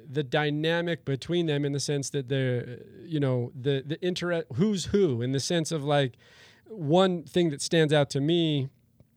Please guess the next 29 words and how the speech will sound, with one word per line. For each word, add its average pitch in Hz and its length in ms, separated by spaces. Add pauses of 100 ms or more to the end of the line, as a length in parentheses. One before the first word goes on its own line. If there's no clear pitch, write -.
(440)
is 143 280
that 135 260
in, 135 280 (120)
uh, 127 240
Steve 151 320
Buscemi, 131 640 (560)
uh, 120 380 (120)
his, 127 340 (500)
<laughs> - 500
his 147 180
character 147 480
is 123 140
Mister 131 400
Pink. 127 640 (720)
And, 135 340
uh, 131 320 (420)
it 156 160
goes 175 220
from 151 180
talking 160 360
about 135 440
dicks 151 340
and 127 120
"Like 127 200
a 131 60
Virgin," 131 480
the 120 60
Madonna 151 380
song, 135 400